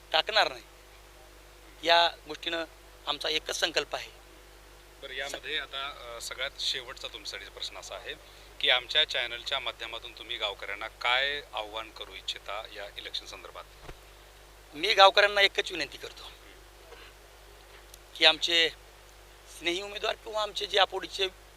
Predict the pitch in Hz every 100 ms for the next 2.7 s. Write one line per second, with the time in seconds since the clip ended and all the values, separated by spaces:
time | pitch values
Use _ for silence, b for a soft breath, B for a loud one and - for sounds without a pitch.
0 | - - - - - 190 175 131 - -
1 | - - - - - - - - - -
2 | 196 220 220 226 - 165 -